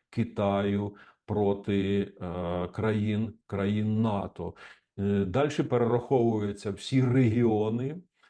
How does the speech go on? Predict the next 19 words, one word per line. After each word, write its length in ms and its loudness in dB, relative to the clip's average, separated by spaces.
де 340 0
виникають 680 -2
проблеми 580 -4
в 100 -8
світі 800 -4
і 240 -4
де, 580 -4
е, 240 -6
нато 680 -2
має 480 0
діяти 680 0
активніше 840 -4
для 220 -6
того, 360 -2
щоб 460 -6
зупинити 720 2
проти-, 720 0
е, 420 0
зупинити 800 -2